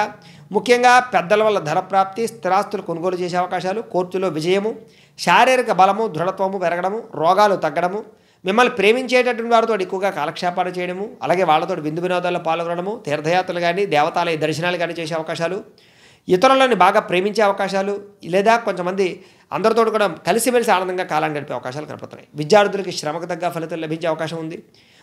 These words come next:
ముఖ్యంగా ఈ స-, ఈరోజు బ్యాంక్ రుణాలు తీరుస్తారని చెప్పొచ్చు, లేదా బ్యాంక్ రుణాలు మంజూరయ్యే అవకాశాలు కనపడుతున్నాయి. మాతృ పితృపూర్వక ఆస్తుల్లో ఉండే ఇబ్బందులు తగ్గుతాయి.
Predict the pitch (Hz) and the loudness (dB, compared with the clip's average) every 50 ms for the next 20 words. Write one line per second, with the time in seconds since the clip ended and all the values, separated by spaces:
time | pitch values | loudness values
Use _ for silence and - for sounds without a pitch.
0 | - - 196 208 247 240 247 254 254 240 214 220 208 - - 202 208 208 214 196 | -4 0 0 4 4 4 6 6 4 4 4 0 -2 -2 0 2 4 4 4 4
1 | 190 151 156 151 165 220 220 226 202 196 202 202 202 180 185 175 170 175 208 185 | 2 2 2 2 2 2 2 -2 -2 0 0 -2 -2 -4 -6 -8 -6 -4 -4 -4
2 | 180 180 175 170 175 175 175 - - 185 180 147 165 175 190 165 156 160 170 180 | -4 -4 -8 -8 -8 -10 -14 -12 -12 -10 -6 -4 -2 -2 0 2 2 0 0 0
3 | 185 175 175 185 180 160 147 151 165 175 202 208 202 196 170 151 151 143 139 147 | -4 -4 -2 -2 -2 -2 -2 -2 0 2 4 4 4 4 2 0 -2 -6 -10 -10
4 | 139 135 113 - - 113 - - - - _ _ _ _ _ _ _ - 143 143 | -14 -14 -16 -16 -16 -18 -20 -20 -20 -20 _ _ _ _ _ _ _ -4 0 4
5 | 160 190 196 214 226 196 180 170 185 180 165 180 175 175 175 170 175 165 170 165 | 4 4 4 0 -4 -4 -6 -6 -6 -6 -6 -4 -2 -2 -2 -2 -2 -2 -2 -2
6 | 170 - 165 165 165 170 165 156 156 147 135 151 156 151 139 143 156 143 147 165 | -6 -8 -6 -4 -2 -2 -2 0 -2 -2 -2 -4 -6 -6 -6 -6 -8 -6 -6 -2
7 | 180 190 196 | 0 0 0